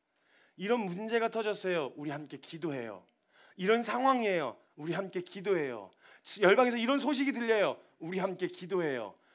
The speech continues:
이제 저희가 모아서 함께하는 뭐 선교 헌금도 할 수 있고 성지 직접적으로 뛰어서 뭔가 할 수도 있겠죠. 근데 저는 그 무엇보다 가장 중요하고 탁월한 사역은 그 오는 게 무엇인지를 분별할 수 있게 하는 지혜와 그걸 하-, 실행하게 하는 능력이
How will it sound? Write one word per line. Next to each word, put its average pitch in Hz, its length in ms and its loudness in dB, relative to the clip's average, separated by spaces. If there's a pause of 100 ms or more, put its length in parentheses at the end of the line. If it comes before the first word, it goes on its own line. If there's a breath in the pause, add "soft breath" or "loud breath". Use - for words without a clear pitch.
(140)
이제 330 220 4
저희가 240 360 4
모아서 226 380 6
함께하는 247 460 2
뭐 226 80 2
선교 226 320 0
헌금도 254 420 0
할 233 80 2
수 233 120 -10
있고 233 180 -6
성지 240 280 -8
직접적으로 226 540 -6
뛰어서 254 300 -4
뭔가 214 260 -2
할 254 140 0
수도 - 160 -6
있겠죠. 208 340 -4
근데 269 340 4 (200 loud breath)
저는 233 240 0
그 - 80 -6
무엇보다 320 760 12
가장 240 280 4
중요하고 233 360 2
탁월한 226 340 2
사역은 220 400 6 (340 loud breath)
그 349 160 8
오는 311 280 8
게 339 60 6
무엇인지를 277 460 4
분별할 254 420 4
수 254 140 -4
있게 254 160 0
하는 240 180 2
지혜와 311 400 10
그걸 269 160 6
하-, - 140 2
실행하게 349 560 8
하는 285 240 8
능력이 302 520 4